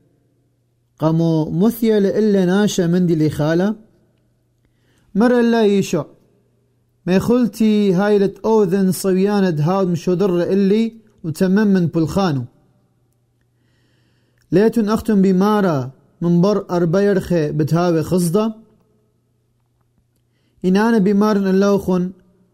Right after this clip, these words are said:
مرمن أناخن، غزيمن خقلان خويرنا، وخزدة مطيلة. أوت كي خازت كي شاق البرعانة، وكم كابش طعنياث الخيد العالم.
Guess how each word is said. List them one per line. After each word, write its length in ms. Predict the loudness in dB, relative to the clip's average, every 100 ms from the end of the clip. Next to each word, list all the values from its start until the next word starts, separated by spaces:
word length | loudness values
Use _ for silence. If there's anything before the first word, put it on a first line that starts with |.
| _ -2
مرمن 380 | 0 2 0
أناخن، 680 | 0 0 0 0 0 -2 -2 -6
غزيمن 520 | -4 -2 0 0 0
خقلان 480 | -2 -4 -2 0 0
خويرنا، 680 | -2 0 2 2 0 -2 -6 _ _ _ _ _ -16
وخزدة 440 | -4 -2 0 0 0
مطيلة. 500 | -2 -2 -6 -6 -10 _ _ _ _ _ _ _ _ _ _ _ _ _ _ -6
أوت 200 | -4 -2
كي 140 | -2
خازت 720 | -2 0 0 2 0 -2 -6 -12 -2
كي 140 | 0
شاق 300 | 0 -2 -2
البرعانة، 680 | -2 -2 -2 -2 0 -2 -6 _ _ _ _ _ _ -12
وكم 300 | -4 -2 0
كابش 640 | 0 0 0 -2 -2 -10
طعنياث 580 | -6 -2 2 2 0 0
الخيد 400 | -2 0 0 0
العالم. 480 | -2 -2 -2 -4